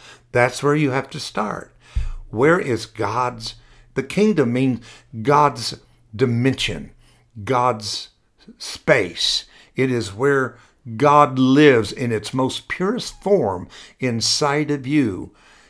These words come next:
his kingdom. And therefore, when we know the kingdom of God, we begin the inner journey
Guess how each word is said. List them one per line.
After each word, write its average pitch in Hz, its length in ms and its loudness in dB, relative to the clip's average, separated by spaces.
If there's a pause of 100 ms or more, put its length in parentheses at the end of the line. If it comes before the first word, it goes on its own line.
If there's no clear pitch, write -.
his 107 320 -4
kingdom. 104 760 -2 (500)
And 101 260 -8
therefore, 165 720 2 (100)
when 123 240 -2
we 107 140 -2
know 143 560 -2 (140)
the - 60 -10
kingdom 151 460 -2
of 139 160 -6
God, 113 480 0 (160)
we 139 140 2
begin 117 400 -2
the 120 200 -6
inner 107 220 -4
journey 101 500 -2